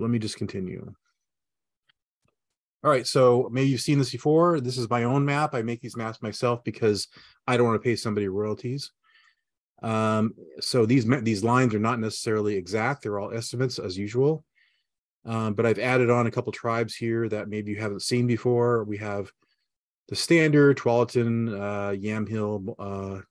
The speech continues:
Lucky Mute, uh, Chapinafu, uh, uh, Chimafo, Chelamela down the, the Western Valley. Then we have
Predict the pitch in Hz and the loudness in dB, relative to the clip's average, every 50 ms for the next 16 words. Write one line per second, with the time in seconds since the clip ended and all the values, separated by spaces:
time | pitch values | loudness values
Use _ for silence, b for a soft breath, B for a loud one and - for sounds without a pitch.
0 | _ _ - - 117 117 117 - 120 113 110 110 107 110 110 107 - - - _ | _ _ -6 -2 -2 -2 -2 0 0 0 2 2 2 0 -2 -4 -8 -16 -18 _
1 | _ _ _ _ _ _ _ _ _ _ _ _ _ _ _ _ _ _ _ - | _ _ _ _ _ _ _ _ _ _ _ _ _ _ _ _ _ _ _ -16
2 | - - 101 98 95 95 98 - - - - 120 127 131 127 123 - 127 123 123 | -10 -8 -6 -6 -6 -8 -8 -10 -10 -6 -2 2 4 4 2 4 4 6 6 8
3 | 123 123 123 123 120 120 120 123 - 104 107 104 101 101 101 - - _ _ _ | 8 8 8 8 6 6 4 2 0 -2 -4 -4 -4 -4 -6 -8 -10 _ _ _
4 | _ _ _ _ _ _ _ _ _ _ - - - 107 104 104 104 98 - - | _ _ _ _ _ _ _ _ _ _ -20 -16 -14 -12 -10 -10 -10 -10 -12 -14
5 | - - - 123 123 123 123 123 - - 123 117 117 117 - - 123 113 117 117 | -14 -8 -2 0 2 4 4 2 2 2 2 2 2 0 0 0 0 0 2 0
6 | 113 113 113 110 110 104 107 104 104 104 104 98 98 92 95 95 98 95 92 113 | 0 0 0 0 0 0 0 -2 -2 -2 -4 -6 -8 -8 -8 -8 -6 -4 0 0
7 | 127 123 - 139 123 123 123 123 120 120 120 117 110 104 104 104 92 98 98 98 | 0 0 0 -2 0 2 2 4 4 4 4 2 2 0 -2 -4 -6 -6 -6 -6
8 | 98 92 | -6 -8